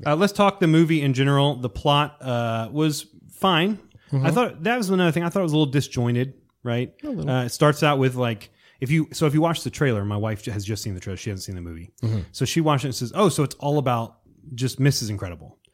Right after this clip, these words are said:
Speaker 1: Right.
Speaker 2: And do, and that kinda is how the first part starts. Then it kinda becomes family. Then it kinda ends with maybe back to her again. I don't know.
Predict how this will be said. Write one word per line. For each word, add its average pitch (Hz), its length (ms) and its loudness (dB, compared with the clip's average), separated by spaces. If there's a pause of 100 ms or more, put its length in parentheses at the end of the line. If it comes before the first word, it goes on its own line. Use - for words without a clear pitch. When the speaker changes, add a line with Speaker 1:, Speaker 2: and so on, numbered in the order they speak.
(120)
Speaker 1:
Right. 98 140 -2
Speaker 2:
And 120 80 0
do, 123 160 0
and 139 120 2
that 185 160 2
kinda 180 220 0
is 131 240 0
how 139 120 -4
the 110 120 -6
first - 540 -2 (360)
part 120 240 -2
starts. 110 480 -2
Then 131 140 -2
it 143 100 -6
kinda 131 200 0
becomes 117 300 -4
family. 120 380 0
Then 113 220 -4
it 104 60 -14
kinda 110 220 -4
ends 107 300 -4
with 101 340 -6 (480)
maybe 117 320 -2
back 120 280 -4
to 120 100 -2
her 123 140 2
again. 117 380 0
I 104 80 -4
don't 90 180 -8
know. 78 160 -16